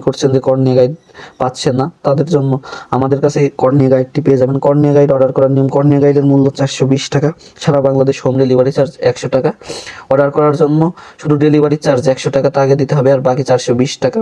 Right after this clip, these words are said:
বই হাতে পাওয়ার পর। যারা অর্ডার করতে চাচ্ছেন, স্ক্রিনে দেওয়া WhatsApp নাম্বারে যোগাযোগ করুন। WhatsApp নাম্বারটা আমি বলতেছি, জিরো ওয়ান এইট ডাবল সিক্স ওয়ান থ্রি সেভেন ফোর সেভেন ফোর। এই নাম্বারে যোগাযোগ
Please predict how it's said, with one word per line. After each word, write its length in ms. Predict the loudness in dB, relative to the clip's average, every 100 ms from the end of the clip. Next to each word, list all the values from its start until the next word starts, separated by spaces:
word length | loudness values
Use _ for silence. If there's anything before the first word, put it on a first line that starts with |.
| 0
বই 100 | 0 0
হাতে 140 | -2 -2
পাওয়ার 180 | -4 -4
পর। 100 | -6 -6 -16 -20 -10 -2
যারা 140 | 0 2
অর্ডার 180 | 2 0
করতে 180 | -4 -4 -4
চাচ্ছেন, 320 | -4 -2 -2 -2
স্ক্রিনে 200 | -2 0
দেওয়া 120 | 0 0
WhatsApp 280 | -2 -2 0
নাম্বারে 240 | 0 -2 0 0
যোগাযোগ 280 | 0 -2 0
করুন। 140 | 0 -2 -8 -20 -8 -4
WhatsApp 320 | -4 -2 -2
নাম্বারটা 220 | -2 0 0
আমি 80 | 2
বলতেছি, 200 | 0 -2
জিরো 120 | 0 0
ওয়ান 100 | 0
এইট 100 | 0 2
ডাবল 160 | 0 0 -4
সিক্স 140 | -6 -2
ওয়ান 120 | -2 -2
থ্রি 160 | -4 0
সেভেন 160 | 0 0
ফোর 80 | -4 -4
সেভেন 160 | -4 -4
ফোর। 100 | -6 -4 -2
এই 60 | 0
নাম্বারে 240 | 0 -2 -4 -10 -8 -2
যোগাযোগ 280 | 0 0